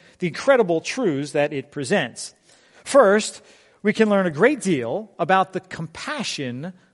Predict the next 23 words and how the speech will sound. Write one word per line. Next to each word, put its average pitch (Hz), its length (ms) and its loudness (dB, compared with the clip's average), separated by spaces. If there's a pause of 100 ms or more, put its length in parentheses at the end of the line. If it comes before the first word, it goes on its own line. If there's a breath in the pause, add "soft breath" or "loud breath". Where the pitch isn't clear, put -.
of 139 460 -4 (680)
the 160 140 -2
Lord. 220 460 -2 (1200)
Well, 226 240 -8 (140)
take 180 180 -2
a 180 40 -2
look 175 180 -2
back 143 260 0
at 151 80 -6
verse 131 240 -6
thirty-two. 143 640 0 (1700)
Jesus 180 360 2
called 214 400 6
his 226 160 4
disciples 240 500 2
to 180 180 4
him 190 160 0
and 285 160 -2
said, 151 500 -2 (720)
"I 214 340 -2
feel 208 520 -2
compassion 160 1200 -10 (380)
for 135 600 -6